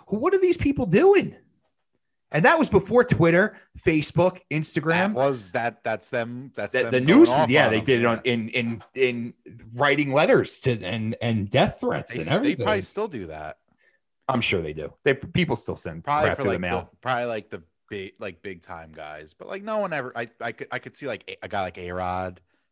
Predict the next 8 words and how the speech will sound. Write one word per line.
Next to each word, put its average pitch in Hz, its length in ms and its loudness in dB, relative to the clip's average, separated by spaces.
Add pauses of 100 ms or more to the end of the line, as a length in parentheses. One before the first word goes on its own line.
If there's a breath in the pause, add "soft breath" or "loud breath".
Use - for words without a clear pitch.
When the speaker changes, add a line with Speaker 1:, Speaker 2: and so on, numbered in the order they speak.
(160)
Speaker 2:
back 85 160 -8
in 90 80 -16
the 85 40 -16
day 85 200 -12
getting 85 300 -8
it. 85 140 -16 (960)
Speaker 1:
Yeah. 73 680 0
I, 120 240 0